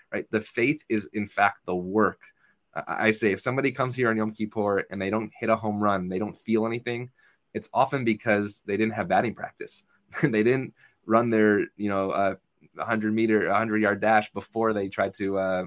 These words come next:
you know, have a fifty yard run in, in, in the game. Um, so let's then finally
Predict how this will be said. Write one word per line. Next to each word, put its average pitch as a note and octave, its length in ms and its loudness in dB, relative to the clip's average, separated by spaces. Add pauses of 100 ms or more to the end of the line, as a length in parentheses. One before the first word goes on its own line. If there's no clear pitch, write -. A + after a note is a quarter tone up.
you F#2+ 80 -14
know, F2+ 140 -6
have G2 240 -8
a - 20 -18
fifty G2 280 -12
yard F#2 200 -2
run F2+ 200 -4
in, F2+ 100 -8
in, F#2 220 -12
in F2+ 100 -12
the F2+ 80 -10
game. F2 240 -12 (500)
Um, G#2+ 380 0 (180)
so A2+ 520 0 (280)
let's C#3+ 200 0
then C3+ 200 -4
finally B2 680 -2